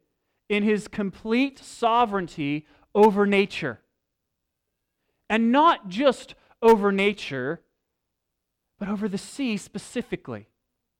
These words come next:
And not just over the sea, but over the creatures that inhabit the sea. I think sometimes as twenty-first century readers,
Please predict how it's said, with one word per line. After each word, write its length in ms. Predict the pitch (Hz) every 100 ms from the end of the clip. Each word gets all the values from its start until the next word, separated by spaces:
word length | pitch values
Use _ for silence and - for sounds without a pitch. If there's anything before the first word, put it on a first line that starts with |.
| _ _ _ _
And 140 | 208 233
not 220 | 302 214
just 300 | 269 277 -
over 260 | 247 254 254
the 80 |
sea, 680 | 269 - - 226 202 220 214 _ _ -
but 120 | 226 -
over 260 | 247 240
the 60 | 226
creatures 880 | - - 285 269 - 165 165 165 - _ -
that 160 | 196 214
inhabit 560 | 208 196 240 214 190
the 80 | 151
sea. 380 | - 135 104 _ _ _ _ _ _ _ _ _ _ _ _ _ _ _ _ _ _ _ _ _ _ _
I 60 | 165
think 100 | 170
sometimes 640 | 196 185 170 151 165 160
as 540 | - 151 139 - - _ _ _ _ _ _ _ _ _ _ _
twenty-first 640 | - 165 151 170 175 -
century 540 | - 180 175 185 180 185
readers, 560 | 175 185 196 - -